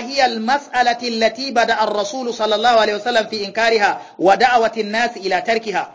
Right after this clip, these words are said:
Ya rika kiran mutane akan su bar wannan mas'ala ta jahiliya, su bar wannan mas'ala ta shirka, su bar mas'ala ta bid'a. فالرسول أول ما بدأ.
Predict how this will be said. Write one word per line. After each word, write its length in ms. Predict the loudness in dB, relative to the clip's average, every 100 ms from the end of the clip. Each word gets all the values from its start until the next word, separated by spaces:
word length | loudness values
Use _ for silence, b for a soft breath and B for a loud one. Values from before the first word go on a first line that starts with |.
| -20 _ -8
Ya 160 | -2
rika 240 | -2 0 0
kiran 320 | 4 2 2
mutane 400 | -2 -2 -2 -2
akan 240 | -2 -4
su 80 | -2
bar 120 | 2 4
wannan 320 | 4 0 -4
mas'ala 640 | -4 -2 -2 -2 -8 _
ta 160 | -4 0
jahiliya, 720 | 0 0 2 4 2 0 -4
su 80 | 2
bar 160 | 4
wannan 320 | 4 4 0 -2
mas'ala 560 | 0 2 0 -2 -6
ta 80 | -6
shirka, 560 | 0 -2 2 2 0 -10
su 160 | -4
bar 160 | -2 -2
mas'ala 400 | -2 2 2 0
ta 80 | -4
bid'a. 400 | -4 -4 -4 -8 -20 _ _ _ _ _ _ _ _ _
فالرسول 540 | 2 4 2 4 2 2 -4 -14 _ _ _ 2
أول 520 | 4 6 4 4 4
ما 180 | 4 4
بدأ. 420 | 2 -2 -6